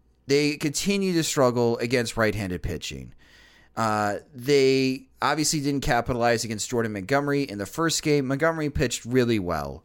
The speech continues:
but the White Sox, as far as the narrative, are indestructible against left-handed pitching. That's not the case. They've lost three times this season against left-handed pitching to two pitchers in particular, Mike Minor and Jordan Montgomery. So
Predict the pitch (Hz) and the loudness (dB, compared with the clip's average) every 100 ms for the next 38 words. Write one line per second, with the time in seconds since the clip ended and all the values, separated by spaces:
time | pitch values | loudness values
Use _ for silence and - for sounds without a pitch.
0 | _ - 110 - 120 127 139 131 131 120 | _ -2 -2 -2 -2 2 2 2 0 0
1 | - - 120 113 - 107 120 120 123 117 | -4 -4 -2 -2 -2 -4 -2 0 0 -2
2 | - 98 98 - 120 117 - - - 139 | -4 -4 -2 -4 -6 -6 -4 -2 -2 -4
3 | 123 123 117 95 104 - 104 - 104 92 | -2 -2 -4 -4 -6 -2 -4 -4 -8 -4
4 | 160 160 - 160 147 - - - _ - | -2 0 0 -2 -4 -8 -20 -20 _ -2
5 | 139 - 123 - 101 101 82 110 98 110 | 0 2 0 0 -4 -4 -4 -4 -2 -2
6 | 107 - 131 123 - 120 113 101 98 - | -2 -4 -4 -4 -6 -6 -6 -6 -8 -6
7 | 95 90 87 92 - 95 - 95 90 107 | -6 -6 -8 -8 -6 -8 -6 -8 -6 -6
8 | 92 92 85 - - - - 127 170 175 | -6 -6 -8 -12 -20 -20 -12 -4 0 2
9 | 160 147 135 120 101 - 139 127 110 101 | 0 0 -2 -4 -6 -4 -2 -2 -2 -2
10 | 104 92 110 107 98 92 - - _ - | -2 -2 -4 -4 -4 -6 -10 -20 _ -10
11 | 104 117 104 95 85 123 107 78 76 107 | -4 -4 -4 -6 -2 -2 -2 -6 -8 -6
12 | 92 | -6